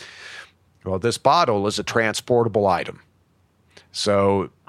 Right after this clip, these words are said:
could that print have been deposited elsewhere and then brought on the boat? That is a distinct possibility. However, things are starting to kind of close in a little bit on Joshua.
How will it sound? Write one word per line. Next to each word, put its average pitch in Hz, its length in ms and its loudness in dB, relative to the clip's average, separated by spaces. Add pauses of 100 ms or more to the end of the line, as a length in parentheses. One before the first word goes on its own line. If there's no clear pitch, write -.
could 117 160 0
that 110 240 2
print 120 260 -2
have 110 100 0
been 104 140 0
deposited 98 680 0
elsewhere 120 600 2
and 98 100 -4
then 82 80 -6
brought 143 340 2
on 131 80 0
the 98 80 -4
boat? 87 260 -6 (480)
That 113 280 2
is 147 240 2
a 131 100 2
distinct 110 560 -6
possibility. 85 880 -4 (1160)
However, 104 720 0 (720)
things 117 300 2
are 113 80 2
starting 113 560 2
to 101 260 0
kind - 280 -2
of - 80 -8
close 135 500 2
in 139 180 2
a 87 80 -2
little 104 280 2
bit 92 180 2
on 87 180 2
Joshua. - 680 -4